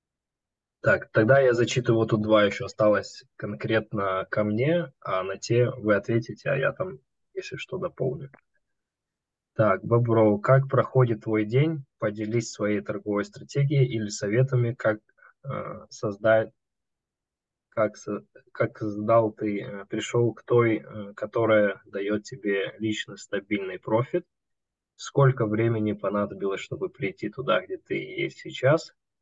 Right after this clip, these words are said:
Ха-, а, тут разные вопросы. Хорошо, с-, э, как я создавал свою торговую стратегию? А, ну,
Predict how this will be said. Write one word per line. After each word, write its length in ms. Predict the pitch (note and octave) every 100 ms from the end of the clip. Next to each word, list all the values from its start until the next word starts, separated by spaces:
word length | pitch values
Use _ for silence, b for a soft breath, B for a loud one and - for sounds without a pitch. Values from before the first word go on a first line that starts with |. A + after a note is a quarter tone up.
| _ _
Ха-, 320 | - - - _ _ -
а, 160 | G2
тут 340 | - C3 - _ -
разные 320 | - C3+ D3
вопросы. 300 | - C3+ - _ _ _ -
Хорошо, 300 | B2+ B2+ G#2+
с-, 100 | -
э, 420 | A2 A2 G#2 G#2+ G#2 _ _ _ _ _ _ _ _ _ _ _ _ _ _
как 240 | - B2 B2
я 100 | A2
создавал 460 | - G#2+ G#2+ A2
свою 480 | G#2+ - G#2 G#2+ A2 - _
торговую 460 | - G#2+ A2 A2 G2+
стратегию? 640 | - G#2+ - C#3 C3+ C3+ B2+ b b b b _ _
А, 480 | - G#2 - - - -
ну, 520 | A#2 C3 D3+ D3